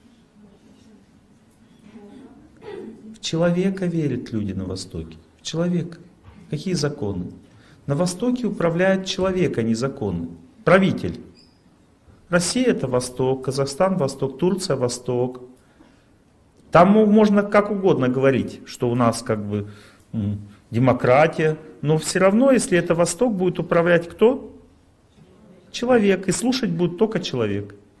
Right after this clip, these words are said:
Вот попробуйте, попробуйте в любой восточной стране сделать парламент. Все равно все будут через людей все решать, без всяких законов.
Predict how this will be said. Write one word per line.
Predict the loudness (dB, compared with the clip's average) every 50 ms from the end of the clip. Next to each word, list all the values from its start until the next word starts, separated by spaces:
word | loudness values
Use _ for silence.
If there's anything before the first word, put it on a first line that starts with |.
| _ _ _ _ _ _ _ _ _ _ _ _ _ _ _ _ _ _ _ _ _ _ _ _ _ _ _ _ _ _ _ _ _ -4
Вот | -4 -2 0
попробуйте, | 0 2 2 2 2 2 0 -2
попробуйте | 2 2 2 4 4 2 4 4 2 2 0 -2
в | 0
любой | 0 2 4 6 6 6
восточной | 6 4 2 2 0 0 0 0 -2 -4 -4
стране | -4 -4 -4 -4 -2 0 0 0
сделать | 0 2 2 2 4 4 2 0 -2 -8 -16 -20 -20 -20 -14 -4 2
парламент. | 4 6 8 8 8 6 6 4 0 -2 -6 -12 -16 -20 -20 _ _ _ _ _ _ _ _ _ _ _ _ -12
Все | -4 0 2
равно | 4 4 6 6 4 4
все | 2 0 -2 -2
будут | -2 0 -2 -2 -2
через | -4 -6 -4 -2 -2 -4 -4 -6
людей | -8 -6 -4 -2 -2 -2
все | -2 -4 -4 -4
решать, | -4 -4 -6 -6 -6 -6 -6 -6 -8 -10 -10
без | -8
всяких | -4 -2 -2 -4 -4 -6 -8 -6
законов. | -6 -6 -6 -6 -8 -8 -8 -8 -10